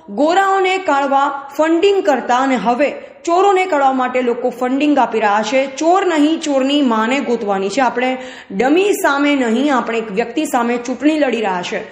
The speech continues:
ગેનીબેન ઠાકોરે ચૂંટણી સભા દરમિયાન લોકોને મત આપવા પણ અપીલ કરી હતી.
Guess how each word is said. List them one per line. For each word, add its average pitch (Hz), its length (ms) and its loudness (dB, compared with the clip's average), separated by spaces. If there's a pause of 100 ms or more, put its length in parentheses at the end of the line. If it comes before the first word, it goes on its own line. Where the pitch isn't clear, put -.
(200)
ગેનીબેન 294 420 2
ઠાકોરે 330 420 0
ચૂંટણી 285 360 0
સભા 262 260 2
દરમિયાન 247 400 -4
લોકોને 233 380 0
મત 240 280 -2
આપવા 240 260 -2
પણ 226 200 -2
અપીલ 262 240 -4
કરી 208 200 -4
હતી. 180 420 -10